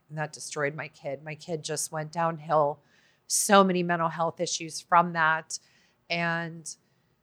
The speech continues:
he ended up not coming back. I stopped paying the bills. And he lost his mind over that.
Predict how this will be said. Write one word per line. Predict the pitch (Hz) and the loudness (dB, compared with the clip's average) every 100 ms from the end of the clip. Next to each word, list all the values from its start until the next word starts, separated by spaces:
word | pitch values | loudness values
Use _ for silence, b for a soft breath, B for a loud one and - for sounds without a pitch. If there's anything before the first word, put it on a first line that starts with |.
| _ _ | _ _
he | 190 | -2
ended | 185 185 | 2 4
up | 185 | 4
not | 180 175 - | 6 6 4
coming | - 180 170 | -8 -6 2
back. | 170 190 220 - - | 6 8 6 2 0
I | 175 | 0
stopped | - 180 175 - | 4 6 6 4
paying | 180 170 | -4 -2
the | 165 | -2
bills. | 170 180 196 202 196 - - _ - | 4 4 4 2 0 -4 -6 _ -8
And | 170 170 165 165 165 160 - _ _ | -4 -2 -2 -4 -8 -14 -20 _ _
he | - 196 | -4 4
lost | 175 170 - | 8 8 6
his | 147 190 | -8 -2
mind | 190 220 214 214 - | 4 6 6 2 -4
over | 175 165 160 - | -10 -6 -8 0
that. | 240 214 220 214 135 - | 8 10 10 6 0 -10